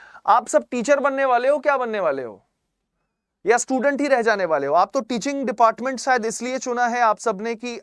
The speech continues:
आपसे अगर कोई सवाल पूछे तो आप उसको जवाब देने में सक्षम हो पाए, हाँ या ना? मान लीजिए कि कल को मेरा होने वाला संतान, कभी ना कभी तो होगा,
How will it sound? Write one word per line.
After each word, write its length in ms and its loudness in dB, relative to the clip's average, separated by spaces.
आपसे 380 2
अगर 180 0
कोई 180 -4
सवाल 340 2
पूछे 320 -4
तो 120 -2
आप 340 2
उसको 240 -8
जवाब 300 2
देने 240 -2
में 100 -6
सक्षम 400 -8
हो 100 -6
पाए, 220 -6
हाँ 200 -2
या 120 -4
ना? 160 -14
मान 260 4
लीजिए 520 0
कि 200 -10
कल 340 0
को 520 -4
मेरा 300 2
होने 300 0
वाला 240 2
संतान, 500 -8
कभी 160 -4
ना 100 -6
कभी 200 -6
तो 140 0
होगा, 340 -2